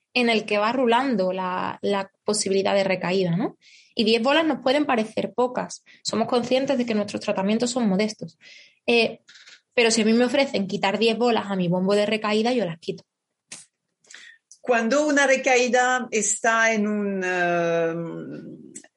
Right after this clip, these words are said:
Speaker 2: eh, localizada y en el mismo pecho, por ejemplo, que, que, que en la primera, en el primer diagnóstico,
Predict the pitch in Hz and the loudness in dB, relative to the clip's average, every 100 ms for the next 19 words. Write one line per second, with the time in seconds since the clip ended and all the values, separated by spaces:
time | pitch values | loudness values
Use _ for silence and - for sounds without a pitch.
0 | - 170 165 170 170 170 175 185 196 - | -8 -4 -4 -2 0 2 2 0 0 0
1 | 202 185 190 202 196 202 175 165 165 170 | 2 2 2 0 -2 -4 -2 0 0 -2
2 | 175 190 - 196 190 208 202 - 208 190 | -2 -2 -2 -2 0 -2 0 0 -2 0
3 | 160 156 175 170 170 180 180 175 156 151 | -2 -2 -4 -4 0 0 0 0 0 0
4 | 151 165 147 143 139 143 - 160 151 151 | -2 -4 -2 -2 -4 -8 -4 -4 -2 -4
5 | 147 160 156 156 156 156 151 151 151 165 | -4 -4 -2 0 0 0 -2 -4 -4 -2
6 | 170 175 160 160 175 - 208 - 214 330 | 0 0 -2 -2 -4 -4 -6 -2 -4 -4